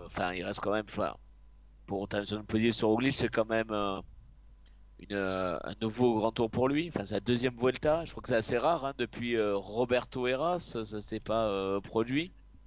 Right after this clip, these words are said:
Il est quand même sur le podium de, ça lui, lui faire combien de grands, de podiums consécutifs sur Grand Tour ? Ça va faire pas mal consécutivement.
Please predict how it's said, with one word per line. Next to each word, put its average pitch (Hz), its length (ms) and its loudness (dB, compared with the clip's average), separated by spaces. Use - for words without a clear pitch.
Il - 100 -2
est 104 40 0
quand 120 200 2
même 127 160 0
sur 120 120 -6
le 110 120 2
podium 117 680 0
de, 95 400 -2
ça 107 140 -4
lui, 107 260 4
lui 110 100 0
faire 107 220 -2
combien 120 320 0
de 117 100 0
grands, 110 220 0
de 117 100 6
podiums 113 340 2
consécutifs 110 480 -4
sur 113 140 -2
Grand 104 220 0
Tour ? 113 260 0
Ça - 100 -4
va 95 80 0
faire 92 160 -4
pas 110 160 2
mal 143 240 2
consécutivement. 127 800 -6